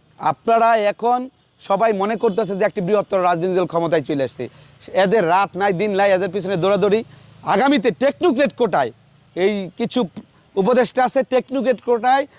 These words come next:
আবার মন্ত্রী হওয়ার জন্য দৌড়াদৌড়ি ছোটাছুটি লাগাই দিচ্ছে। তো অ্যাডমিনিস্ট্রেটিভ কাজ কীভাবে হবে? আসামিকে কীভাবে গ্রেফতার হবে? কীভাবে ডিসাইড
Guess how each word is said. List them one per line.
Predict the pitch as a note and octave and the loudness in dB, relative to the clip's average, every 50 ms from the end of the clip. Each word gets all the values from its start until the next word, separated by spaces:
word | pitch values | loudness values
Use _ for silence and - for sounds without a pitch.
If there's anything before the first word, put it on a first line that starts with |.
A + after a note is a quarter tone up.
| _ _ _ | _ _ _
আবার | - F#3 A3+ A#3+ G#3+ | -2 0 0 2 2
মন্ত্রী | F#3+ G3+ A#3 A3 F3 C4 C#4 | 2 0 0 0 2 2 2
হওয়ার | A3+ A3+ A3 G3+ E3 | 4 4 2 0 0
জন্য | F#3 G3 F3+ D#3+ C#3 A2+ - _ _ _ - | -2 -2 -2 -2 -4 -6 -8 _ _ _ -2
দৌড়াদৌড়ি | D3+ G#3 G#3+ A3 F#3+ G#3 F#3+ G3+ | 0 2 2 2 0 0 -2 -2
ছোটাছুটি | - G3+ F#3+ F#3 C3 C#3+ C#3+ | -2 -2 -2 -2 -4 -6 -4
লাগাই | D3 D3+ D3+ C3+ C#3+ C#3+ C3+ | 0 0 0 2 0 0 0
দিচ্ছে। | B2+ A#2 - - B2+ G#2+ - _ _ _ _ | -2 -8 -10 -12 -14 -14 -14 _ _ _ _
তো | G3+ G#3 | 0 2
অ্যাডমিনিস্ট্রেটিভ | G3+ G3 F#3 A3+ B3+ A3+ - B3+ A3 G#3 C4 G3+ - | 2 2 0 0 -2 -2 -2 -2 -2 -2 -4 -2 0
কাজ | A3 A3 G#3+ - | 0 0 0 -2
কীভাবে | - C4+ B3 B3+ C4 C4 C4 | -4 -2 0 2 2 4 2
হবে? | B3+ C4 C4 A#3 D3+ - - - _ | 2 2 2 2 0 0 -4 -12 _
আসামিকে | - F3+ F#3+ - - B3 B3 B3 A3+ C4 A#3 | -2 -2 0 2 0 0 0 0 -2 -4 -4
কীভাবে | G3 A#3 A3 B3 B3 A#3+ | -4 -2 2 2 2 2
গ্রেফতার | F3+ G3 A3+ - _ C4 A#3+ | 2 0 -2 -2 _ -2 -2
হবে? | A#3 B3+ B3 A3+ D#3+ - - _ _ | 0 2 2 2 0 0 -4 _ _
কীভাবে | - A3 A3 B3 B3 A#3+ G#3 | -2 2 2 4 4 4 2
ডিসাইড | D#3 G#3 G3 - A#3+ G3+ G#3 | 0 -2 -2 -2 -2 -2 -2